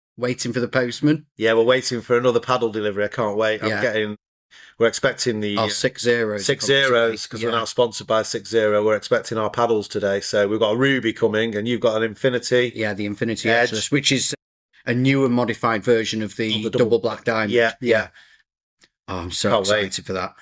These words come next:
Speaker 2: So we'll be doing reviews on those
Speaker 1: Yeah,
Speaker 2: paddles.
Speaker 1: but we might, we might just, there might just be a few minute break in the middle when the
Speaker 2: <laughs>
Speaker 1: postman comes, 'cause
Speaker 2: Yeah.
Speaker 1: I've,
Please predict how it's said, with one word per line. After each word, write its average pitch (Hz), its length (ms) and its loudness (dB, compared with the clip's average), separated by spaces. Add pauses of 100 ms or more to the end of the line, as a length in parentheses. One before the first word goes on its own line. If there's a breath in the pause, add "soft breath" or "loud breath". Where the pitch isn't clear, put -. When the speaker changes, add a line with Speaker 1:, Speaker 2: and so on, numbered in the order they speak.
Speaker 2:
So - 140 2
we'll 120 120 6
be 127 100 0
doing 143 180 2
reviews 113 320 -2
on 104 140 -4
those 110 80 2
Speaker 1:
Yeah, 113 140 2
Speaker 2:
paddles. 101 280 -4
Speaker 1:
but 147 80 4
we 147 100 4
might, 147 300 0
we 139 140 4
might 147 240 4
just, 143 240 0
there 135 100 4
might 135 160 2
just - 160 -2
be 131 140 2
a - 20 -2
few 131 180 2
minute 127 220 0
break 131 260 0
in 120 60 0
the 113 100 -2
middle 131 200 2
when - 80 2
the 254 100 6
Speaker 2:
<laughs> - 20 0
Speaker 1:
postman 147 360 2
comes, 120 360 2
'cause 131 180 0
Speaker 2:
Yeah. 151 80 4
Speaker 1:
I've, 147 280 -2